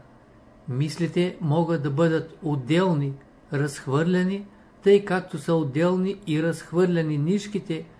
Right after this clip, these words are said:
преди да се е изтъкал от тях какъвто и да е плат. Може да имате най-хубавите нишки, копринени, ленени, вълнени или памучни,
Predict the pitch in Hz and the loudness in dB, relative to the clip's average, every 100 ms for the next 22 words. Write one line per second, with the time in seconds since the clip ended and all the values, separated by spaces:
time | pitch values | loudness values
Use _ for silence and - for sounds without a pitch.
0 | - - 156 139 180 208 202 190 170 160 | -20 -6 -4 0 0 0 0 0 0 0
1 | 165 160 156 160 156 135 156 151 - - | -4 -4 -2 -2 -4 -4 -4 -4 -8 -20
2 | - - - 135 139 147 165 190 185 147 | -20 -6 -4 -2 -2 -4 -4 0 0 0
3 | 143 135 135 131 123 - - - - - | -2 -2 -2 -4 -4 -10 -20 -20 -20 -20
4 | - - - 143 135 160 160 143 160 165 | -20 -20 -8 -2 0 2 0 0 0 0
5 | 160 139 156 - - 180 208 202 220 190 | -2 -2 -4 -4 -4 -2 -2 0 2 4
6 | 156 139 139 135 123 - - - - - | 2 0 -2 -2 -4 -10 -14 -14 -20 -20
7 | - - 135 156 180 175 147 139 135 - | -10 -8 -4 0 0 2 0 -2 -4 -8
8 | 143 139 165 175 165 143 160 - - - | -4 0 2 2 0 -2 -6 -12 -18 -12
9 | 123 127 175 180 165 147 156 - 147 151 | -4 0 2 2 0 -2 -6 -6 0 0
10 | 170 156 147 202 202 180 165 | 2 0 2 0 0 -2 -2